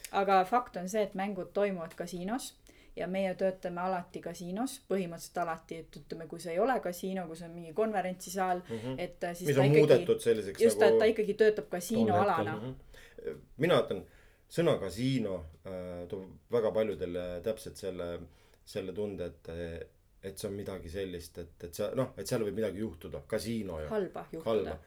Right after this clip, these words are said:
Speaker 2: Mina ütlen, et kasiino on, ma ei propageeri, ma lihtsalt ütlen, et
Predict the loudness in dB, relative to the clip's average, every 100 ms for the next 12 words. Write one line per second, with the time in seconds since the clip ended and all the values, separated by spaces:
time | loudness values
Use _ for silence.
0 | -8 0 0 0 -6 -12 -10 -8 -2 0
1 | 2 -2 -4 -14 _ _ -6 -6 -4 -4
2 | -2 -2 -2 0 2 2 2 0 -4 -6
3 | -10 -8 -10 -10